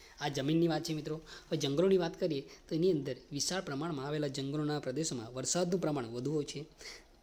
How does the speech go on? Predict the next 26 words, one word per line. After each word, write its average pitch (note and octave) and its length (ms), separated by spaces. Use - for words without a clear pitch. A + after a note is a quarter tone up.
તાપમાન F#3 540
સરેરાશ D#3+ 380
કરતાં C#3 280
નીચું C3 300
રહે C#3+ 140
છે. - 180
રણ G3 200
કે D3 220
વનસ્પતિ D#3+ 560
વગરની D3+ 340
ખુલ્લી D#3+ 560
જમીન D#3 400
સપાટીના E3 480
પ્રદેશોનું D3+ 440
તાપમાન B2+ 340
ઊંચું B2 260
રહે C#3 140
છે C#3+ 180
અને - 380
વરસાદ A#2+ 460
નહિવત D3 500
જેવો C#3 520
હોય C3+ 180
જોવા B2+ 360
મળે A#2+ 240
છે. B2+ 260